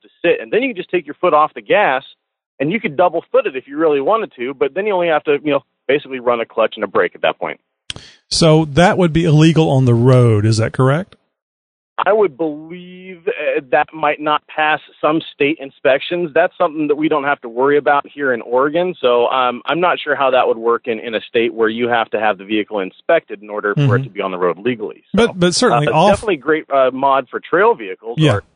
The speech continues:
Speaker 1: in states that don't have inspections.
Speaker 2: Yeah, certainly off-road.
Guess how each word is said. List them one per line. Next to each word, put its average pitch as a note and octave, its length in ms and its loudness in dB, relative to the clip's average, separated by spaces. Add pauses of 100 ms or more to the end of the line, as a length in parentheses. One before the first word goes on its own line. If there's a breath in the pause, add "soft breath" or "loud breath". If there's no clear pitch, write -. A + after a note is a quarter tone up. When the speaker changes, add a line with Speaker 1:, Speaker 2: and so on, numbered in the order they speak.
(160)
Speaker 1:
in C3 100 -8
states A#2+ 240 -2
that A2 80 -20
don't A2 180 0
have G#2+ 140 -2
inspections. - 500 -4 (140)
Speaker 2:
Yeah, C3+ 160 4
certainly D3 340 0
off-road. B2+ 600 2